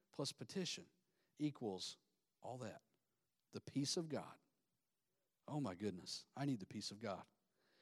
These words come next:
You need the peace of God. Your answers are in the peace of God. Okay, when you're in that peace, it may not turn out exactly how you thought it should, but it's gonna turn out the way it needs to. Amen?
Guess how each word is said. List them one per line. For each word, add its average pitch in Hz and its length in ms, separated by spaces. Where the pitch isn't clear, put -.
You 170 180
need 127 200
the 123 60
peace 120 260
of 127 100
God. 135 300
Your 170 200
answers 190 560
are 160 140
in 156 160
the 151 80
peace - 560
of 135 120
God. 135 280
Okay, 156 200
when 139 160
you're 170 140
in 196 80
that 190 180
peace, 196 480
it 175 60
may 220 120
not 185 180
turn 175 180
out 170 100
exactly 156 360
how 151 80
you 147 160
thought 160 240
it 170 80
should, 208 260
but 139 80
it's 139 100
gonna 170 140
turn 131 200
out 123 220
the 127 60
way 117 140
it 117 60
needs 123 300
to. 95 160
Amen? 113 320